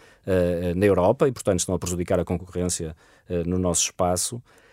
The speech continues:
Eh, mas eu acho que, eh, foi um sinal, <laughs> e, portanto, eu acho que foi um sinal que, que van der Leyen quis deixar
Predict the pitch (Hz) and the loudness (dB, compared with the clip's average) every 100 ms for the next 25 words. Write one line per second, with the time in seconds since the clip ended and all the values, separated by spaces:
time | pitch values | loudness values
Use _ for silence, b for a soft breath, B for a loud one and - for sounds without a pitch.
0 | b b 117 135 123 123 127 - - - | b b 0 4 4 4 4 2 -4 0
1 | 131 131 - 151 123 120 - 117 117 - | 2 2 -2 -8 -6 -6 -6 -8 -8 -2
2 | 127 123 - 127 110 90 80 76 98 - | 2 4 4 4 4 2 0 -4 -6 -6
3 | 98 90 104 - 110 107 - 107 110 120 | -4 -2 -2 0 0 2 2 4 4 4
4 | 113 - 113 107 b b - 110 110 107 | 0 -2 0 0 b b 0 4 6 6
5 | 107 104 95 - 113 104 101 95 104 107 | 4 4 0 -2 -2 2 0 2 4 4
6 | 110 | 2